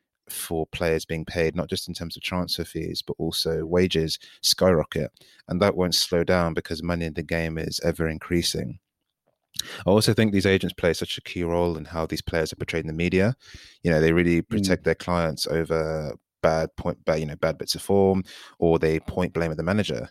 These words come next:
Speaker 1: I mean, J-, Jamie Carragher actually launched an attack on Cedric Soares, Willian, and Luiz, blaming Kia Joorabchian's influence at Arsenal. And Joorabchian literally came out him-, himself and
Speaker 2: <laughs>
Speaker 1: publicly defended his clients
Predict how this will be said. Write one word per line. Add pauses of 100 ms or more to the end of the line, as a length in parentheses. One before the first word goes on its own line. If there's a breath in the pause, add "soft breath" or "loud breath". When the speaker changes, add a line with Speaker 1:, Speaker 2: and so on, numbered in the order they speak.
(160)
Speaker 1:
I
mean,
J-,
Jamie
Carragher
actually
launched
an
attack
on
Cedric
Soares,
Willian,
and
Luiz, (400 loud breath)
blaming (100)
Kia
Joorabchian's
influence
at
Arsenal. (160)
And (160)
Joorabchian
literally
came
out
him-, (200)
himself (320 soft breath)
and
Speaker 2:
<laughs>
Speaker 1:
publicly (140)
defended
his
clients